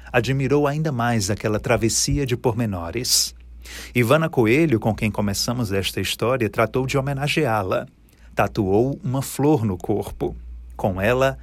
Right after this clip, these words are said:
outras quatro. Uma para a avó, uma para a mãe, Rosa Úrsula, uma para ela mesma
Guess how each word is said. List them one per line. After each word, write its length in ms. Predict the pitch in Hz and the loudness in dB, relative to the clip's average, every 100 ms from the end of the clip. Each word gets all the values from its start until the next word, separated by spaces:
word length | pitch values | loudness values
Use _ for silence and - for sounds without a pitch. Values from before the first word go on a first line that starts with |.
| - | -4
outras 460 | 123 123 139 135 - | 0 0 0 -2 0
quatro. 580 | 110 90 - - 67 - - - - | 0 -2 -4 -6 -6 -8 -16 -18 -4
Uma 220 | 123 101 | 0 2
para 240 | 104 95 | 2 0
a 40 | 85 | -2
avó, 420 | 85 98 127 175 - - - - | -2 4 4 4 -6 -20 -20 -4
uma 220 | 131 104 | -2 0
para 240 | 95 95 90 | 0 0 0
a 20 | |
mãe, 400 | 92 120 151 175 | 0 0 -2 -6
Rosa 420 | - 110 101 92 | -4 0 0 -2
Úrsula, 520 | 90 139 - 156 160 156 - - - | -2 -2 0 0 0 0 -6 -20 -8
uma 200 | 117 117 | -2 0
para 300 | 113 104 92 | 2 2 2
ela 200 | 113 175 | 2 2
mesma 540 | 175 120 117 131 127 | 0 0 0 0 -2